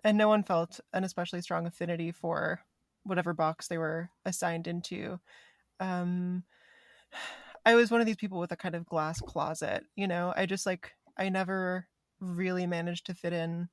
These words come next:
with dudes. Um, and yeah, so I, I don't feel like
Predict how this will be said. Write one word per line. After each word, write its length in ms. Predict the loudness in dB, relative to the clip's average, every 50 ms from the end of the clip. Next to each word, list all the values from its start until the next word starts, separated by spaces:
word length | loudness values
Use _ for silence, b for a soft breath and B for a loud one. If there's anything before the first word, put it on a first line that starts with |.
| _ -10
with 180 | -10 -10 -8 _
dudes. 640 | -6 -4 -4 -4 -4 -6 -6 -4 -4 -4 -4 -6 -8 _ _ _ _ _ _ _ _ -8
Um, 640 | -6 -4 -4 -4 -4 -4 -4 -4 -4 -4 -4 -6 b b b b b b b b b b b b b b b _ _ _ _ _ B B B B B B B B B B _ _
and 640 | -6 -4 -2 -2 -2 -2 0 0 0 0 -2 -2 -4 -6 -10 -12 _
yeah, 320 | 0 2 6 6 6 6 6
so 180 | 4 4 4 4
I, 380 | 4 4 4 4 4 2 0 -4 -8 -14 -20 _ _ _ _ _ _ _ _ -18 -4 0
I 120 | 2 2
don't 160 | 2 2 0 0
feel 340 | 2 2 4 4 2 2 -2
like 640 | -6 -8 -6 -2 -2 -2 -2 -2 -4 _ -12 -20